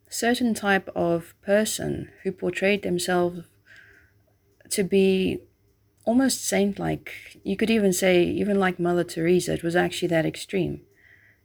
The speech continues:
And even to the extent of being a martyr, trying to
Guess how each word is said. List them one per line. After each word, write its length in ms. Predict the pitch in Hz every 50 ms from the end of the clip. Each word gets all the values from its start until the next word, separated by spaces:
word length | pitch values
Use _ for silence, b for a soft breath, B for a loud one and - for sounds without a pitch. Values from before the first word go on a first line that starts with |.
| b b
And 420 | - 185 185 185 185 185 185 175 - - - _ _ _ _ -
even 580 | 226 226 240 254 254 240 240 233 220 214 - - _
to 120 | - - 214
the 100 | 202 196
extent 420 | 190 190 - - 202 196 196 196
of 120 | 185 180
being 240 | - 185 185 185 180
a 60 | 170
martyr, 640 | 160 156 160 170 175 190 190 - - - - 160 160 - _ _ _ _ _ _ _ _ _ _
trying 340 | - - 208 208 208 202 202
to 420 | 196 202 190 185 185 185 185 180